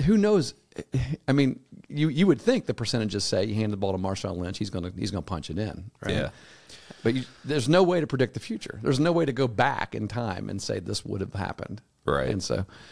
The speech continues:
Speaker 1: it's been easy for all of us to, to hammer who? The head coach.
Speaker 2: Yeah.
Speaker 1: Right? For
Speaker 2: Do
Speaker 1: that
Speaker 2: it
Speaker 1: very
Speaker 2: every
Speaker 1: reason.
Speaker 2: week, watching
Speaker 1: Yeah.
Speaker 2: the Browns and,
Speaker 1: Yep.
Speaker 2: you know, following along on Twitter, you can hear,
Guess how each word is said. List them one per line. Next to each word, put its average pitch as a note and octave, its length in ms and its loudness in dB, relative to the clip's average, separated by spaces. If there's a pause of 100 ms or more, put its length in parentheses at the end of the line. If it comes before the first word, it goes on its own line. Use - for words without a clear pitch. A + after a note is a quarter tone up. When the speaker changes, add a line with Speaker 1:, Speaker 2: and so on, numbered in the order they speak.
(1160)
Speaker 1:
it's - 100 -16
been A#2 200 2
easy A#2+ 220 4
for B2 160 2
all B2 140 6
of A#2 80 0
us B2+ 160 2
to, G2 200 -2 (240)
to A2+ 100 -2
hammer A2 480 0 (300)
who? A2+ 200 2 (140)
The G#2 140 0
head F#2+ 220 -2
coach. - 400 -2
Speaker 2:
Yeah. C#2+ 180 -8 (220)
Speaker 1:
Right? G#2+ 380 -4
For G#2 100 0
Speaker 2:
Do G#2+ 100 -2
Speaker 1:
that F2+ 60 4
Speaker 2:
it F2 60 4
Speaker 1:
very F2 60 6
Speaker 2:
every D#2+ 160 4
Speaker 1:
reason. E2 180 0
Speaker 2:
week, C#2+ 100 -6 (140)
watching C#2+ 220 0
Speaker 1:
Yeah. A2 80 2
Speaker 2:
the D2 80 -4
Browns D2 480 -4
and, D2 180 -12 (240)
Speaker 1:
Yep. - 220 0
Speaker 2:
you C#2 60 -6
know, C#2+ 100 -8 (520)
following D2+ 360 0
along D#2 280 -4
on D2+ 80 -8
Twitter, D2 360 -4
you C#2+ 120 -6
can - 140 -8
hear, D2 320 -6